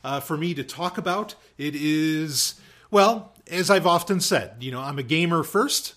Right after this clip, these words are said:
I'm a historian second, and I am a, you know, I'm a tech journalist third. Uh, so anytime I can get into number two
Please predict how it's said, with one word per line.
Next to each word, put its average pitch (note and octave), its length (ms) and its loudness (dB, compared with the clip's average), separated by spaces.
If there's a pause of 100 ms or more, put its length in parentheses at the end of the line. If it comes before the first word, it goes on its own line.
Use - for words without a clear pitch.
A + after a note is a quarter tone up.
I'm C#3+ 160 -10
a C3 40 -6
historian D3 640 -2
second, B3 580 -4 (420)
and D3 480 -2
I D3 240 -2
am D3+ 240 -2
a, D3 120 0
you C#3+ 300 -4
know, C3+ 140 -4
I'm C#3 140 -4
a C#3 60 -6
tech F#3 260 -8
journalist E3+ 520 -4
third. D#3 400 -4
Uh, C3 280 -8
so D3+ 320 -2
anytime F#3+ 500 -4
I D#3 120 2
can D#3 160 -6
get E3+ 140 2
into D#3+ 580 -2 (280)
number F3 320 2
two A3+ 680 2